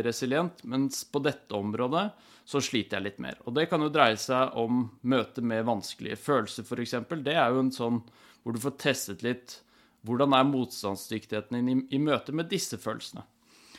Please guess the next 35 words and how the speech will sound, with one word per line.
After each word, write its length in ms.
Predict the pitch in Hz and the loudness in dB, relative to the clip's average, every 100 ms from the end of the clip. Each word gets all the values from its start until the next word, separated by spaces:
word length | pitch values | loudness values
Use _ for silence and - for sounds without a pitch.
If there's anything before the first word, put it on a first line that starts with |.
| - - _ | -20 -20 _
Og 80 | 127 | 2
det 80 | 151 | 6
er 80 | 147 | 8
jo 140 | 147 | 8
gjerne 260 | 151 117 127 | 8 8 4
sånne 320 | 139 113 113 | 0 -2 -2
ting 160 | 110 101 | -6 -6
som 160 | 123 | -4
blir 160 | 110 113 | -4 -6
aktivert 920 | - - 113 104 104 117 - - - - _ _ | -6 -4 -2 0 2 0 -4 -18 -18 -18 _ _
fra 180 | - 107 113 - | -2 0 0 -2
tidligere 640 | - 147 104 92 98 113 | -4 -2 -2 -2 -2 -2
opplevelser 560 | 117 104 92 98 110 104 | -2 -4 -4 -8 -8 -6
du 80 | |
har 80 | 107 175 | 0 2
hatt, 260 | 196 - - _ _ - | 0 -8 -20 _ _ -12
og 80 | 110 | -8
så 140 | 120 | -4
kommer 300 | - 101 101 | -2 0 0
de 80 | 113 | 0
i 20 | |
nåtid, 480 | 117 147 143 156 147 | 2 0 0 0 0
og 100 | 123 | -4
så 100 | - | -8
blir 160 | 120 110 | -6 -6
du 80 | 120 | -4
satt 400 | - 143 - - | 0 0 -2 -8
ut 160 | 123 - | -8 -2
av 180 | 117 117 | -2 0
de, 160 | 127 180 180 - - - - | -2 -2 -6 -16 -20 -20 -6
og 80 | 135 | -4
så 240 | - 123 127 | -2 -2 -2
kan 200 | 143 131 | 0 0
det 80 | 131 | 4
være 300 | 113 104 | 4 4